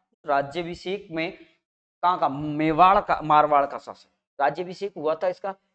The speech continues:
इस राज्याभिषेक उत्सव में कौन? मारवाड़ का, कौन? राव चंद्रसेन। कौन?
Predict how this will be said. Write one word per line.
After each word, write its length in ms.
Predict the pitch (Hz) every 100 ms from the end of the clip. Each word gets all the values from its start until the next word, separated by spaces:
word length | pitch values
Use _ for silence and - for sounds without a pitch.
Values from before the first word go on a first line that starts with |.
| -
इस 120 | 208
राज्याभिषेक 800 | 160 156 147 185 196 185 208 -
उत्सव 300 | 180 - -
में 180 | 123 95 90 _ _ _ _
कौन? 300 | 175 220 214 -
मारवाड़ 500 | 143 147 160 156 135
का, 160 | 110
कौन? 280 | 104 156 190 - _ _ _ _ _ _ -
राव 240 | 160 185
चंद्रसेन। 560 | 202 190 180 160 147 107 _
कौन? 220 | 160 190